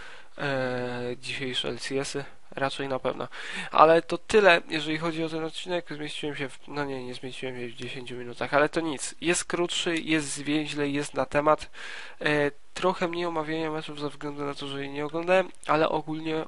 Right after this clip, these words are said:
obiecuję poprawę. Postaram się dołożyć akcji i wybieranie M V P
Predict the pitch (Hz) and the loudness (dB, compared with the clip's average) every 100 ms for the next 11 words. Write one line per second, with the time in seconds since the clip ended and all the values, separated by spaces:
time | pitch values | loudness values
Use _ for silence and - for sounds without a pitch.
0 | - 143 143 - 143 135 131 - 170 180 | -6 -4 -4 -2 -4 -4 -2 6 6 6
1 | 170 - - - - 147 139 135 143 151 | 2 -2 -8 -4 0 0 0 -4 -4 -2
2 | 165 165 180 175 - - 151 156 151 143 | -2 0 -2 -2 -6 -6 -8 -4 0 2
3 | 143 147 147 135 131 - | 2 -2 -6 -8 -8 -6